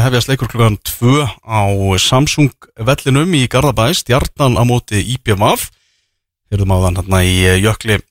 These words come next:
Elísabetharsyni sem er, eh, tekinn einn við stjórnartaumunum í Garðabænum og, eh, Emil Atlason, hann er kominn á bekkinn hjá, eh,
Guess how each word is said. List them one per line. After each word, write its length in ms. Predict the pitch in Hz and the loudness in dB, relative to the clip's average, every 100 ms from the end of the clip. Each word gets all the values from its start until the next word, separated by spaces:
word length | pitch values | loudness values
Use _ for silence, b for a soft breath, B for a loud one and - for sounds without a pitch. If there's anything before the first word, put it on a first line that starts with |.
| _ | _
Elísabetharsyni 600 | 127 131 120 117 127 120 | -2 0 0 2 2 2
sem 180 | 113 117 | 0 0
er, 220 | 113 110 | 0 0
eh, 60 | 110 | -2
tekinn 300 | - 117 120 | -2 0 0
einn 160 | 120 - | 0 0
við 240 | 120 110 110 | -2 0 0
stjórnartaumunum 680 | - 127 123 127 120 113 98 - | 0 0 0 0 0 0 -2 -2
í 260 | 110 101 - | 0 0 -2
Garðabænum 760 | 120 120 143 139 147 147 139 b b b b _ - | -2 0 0 0 0 2 -2 b b b b _ -2
og, 500 | 107 107 107 101 107 | 0 2 0 -2 0
eh, 180 | 104 104 - _ _ - | 2 0 -4 _ _ -6
Emil 220 | - 127 | 0 2
Atlason, 480 | 131 - 208 208 110 - | 0 0 -2 0 -2 -2
hann 120 | 135 | -4
er 40 | |
kominn 200 | - 139 | -2 0
á 60 | 131 | 2
bekkinn 340 | 156 - 104 - - | 0 0 -6 -6 -2
hjá, 540 | 120 120 120 117 | 2 2 2 0
eh, 40 | 117 | 0